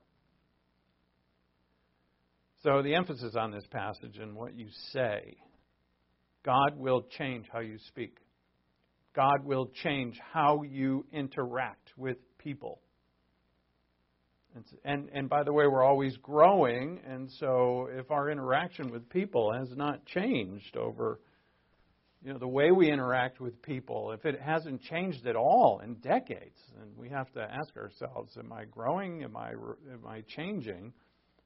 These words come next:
as I should?" So that's repentance. Repentance means change. You know, the,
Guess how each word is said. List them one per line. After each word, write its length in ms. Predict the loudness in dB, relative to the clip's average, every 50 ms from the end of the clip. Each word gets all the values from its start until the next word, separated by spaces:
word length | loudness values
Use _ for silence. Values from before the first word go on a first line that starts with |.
| _ -14
as 140 | -12 -10 -4 -4
I 140 | -4 -4 -4 -8 -6
should?" 260 | -4 -2 -2 -2 -4 -4 -16 -20 _ _ _ _ _ _ _ _ _ _ _ _ _ _ _ _ _ _ _ _ _ _ _ _ _ _ _ _ _ _ _ _ _ _ _ _ _
So 320 | -4 0 2 2 2 0 -6 _ _ -6
that's 240 | -6 -4 -4 -4 -6
repentance. 640 | -6 -8 -6 -6 -6 -6 -6 -6 -8 -14 -18 -18 -20 -20
Repentance 480 | -10 -2 0 0 2 0 0 -2 -4
means 280 | -4 -4 -2 -2 -4 -6 -8 -6
change. 340 | -4 -2 -2 -2 -4 -4 -6 -4
You 60 | -4
know, 180 | -2 -2 0
the, 180 | 2 2 0 0